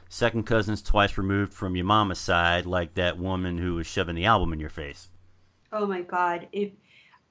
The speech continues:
Speaker 2: I really, you know, you contemplate taking the album <laughs> and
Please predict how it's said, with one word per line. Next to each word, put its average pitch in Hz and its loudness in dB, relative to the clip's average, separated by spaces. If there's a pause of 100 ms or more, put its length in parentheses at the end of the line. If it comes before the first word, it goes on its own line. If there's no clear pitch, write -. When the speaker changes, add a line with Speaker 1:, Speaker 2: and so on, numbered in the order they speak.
(100)
Speaker 2:
I 226 2
really, 214 -4 (140)
you 202 -10
know, 214 -2
you 196 -6
contemplate 208 -6
taking 208 -6
the 190 -2
album 180 -2
<laughs> - -18
and 247 -4